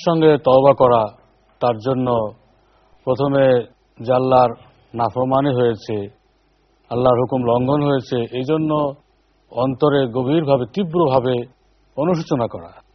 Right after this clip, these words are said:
প্রথমে এখানে অনুশোচনা আসবে এবং অনুশোচনা থেকে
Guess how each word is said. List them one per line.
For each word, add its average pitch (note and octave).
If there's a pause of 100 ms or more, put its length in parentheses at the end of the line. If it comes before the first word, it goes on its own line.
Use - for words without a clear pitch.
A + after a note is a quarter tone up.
(1300)
প্রথমে D#3 (260)
এখানে C#3
অনুশোচনা E3
আসবে A2
এবং B2
অনুশোচনা D#3+
থেকে C3